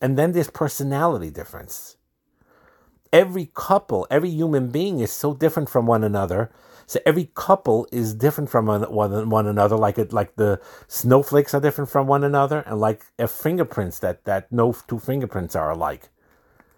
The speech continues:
And therefore, because of gender differences and personality differences, the empathy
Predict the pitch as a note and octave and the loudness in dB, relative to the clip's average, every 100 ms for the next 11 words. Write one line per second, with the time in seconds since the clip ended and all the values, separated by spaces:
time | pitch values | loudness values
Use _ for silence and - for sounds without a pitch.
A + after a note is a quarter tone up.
0 | _ _ - - B2 A#2 A#2 - _ - | _ _ -6 2 4 4 0 -6 _ 2
1 | A2+ D#3+ A3 - C3 E2 - _ _ _ | 6 8 6 -2 -4 -4 -6 _ _ _
2 | - G#2+ B2 G#2 F#2+ A2+ B2+ C#3+ C#3+ C3+ | -12 -2 -2 -2 -2 -2 0 0 0 0
3 | C3 B2 - A#2+ G2 E2+ E2 - E2+ F#2 | -2 -6 -8 -8 -8 -6 -6 -6 -2 2
4 | B2+ B2+ B2+ A#2+ B2 G#2+ A2+ A2 G#2+ - | 2 2 0 -2 -4 -4 -2 -2 -2 -14
5 | _ _ - _ A2 - - F#3 F#3 - | _ _ -20 _ -4 0 2 2 2 -2
6 | - D#2+ | -4 -12